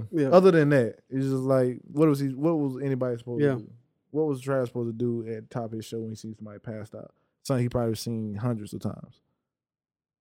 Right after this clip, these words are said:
Speaker 2: You know, like, what, like, why, like, why do we just get to this point where we just blame people for everything?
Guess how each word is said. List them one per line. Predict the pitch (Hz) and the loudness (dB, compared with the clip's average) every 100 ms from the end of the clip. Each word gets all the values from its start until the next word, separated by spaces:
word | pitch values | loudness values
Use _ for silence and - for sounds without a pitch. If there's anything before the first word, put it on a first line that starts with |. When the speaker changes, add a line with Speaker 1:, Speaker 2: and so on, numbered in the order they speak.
| _ | _
Speaker 2:
You | 117 117 | -4 -2
know, | 110 | -2
like, | 107 95 | -4 -6
what, | 117 135 123 | 0 0 2
like, | 123 117 - | -2 -2 -4
why, | 120 117 120 | -10 -8 -6
like, | 123 117 | -6 -6
why | 123 135 147 | 0 4 4
do | 147 135 | 4 2
we | |
just | 127 120 | 0 0
get | 127 - | -2 -2
to | 120 | -4
this | 117 | -4
point | 127 113 | -4 -4
where | 113 | -4
we | 113 | -4
just | 110 104 | -6 -8
blame | 104 120 120 110 | -6 -2 -2 -4
people | 113 98 | -6 -8
for | - 110 | -10 -8
everything? | 107 - | -8 -12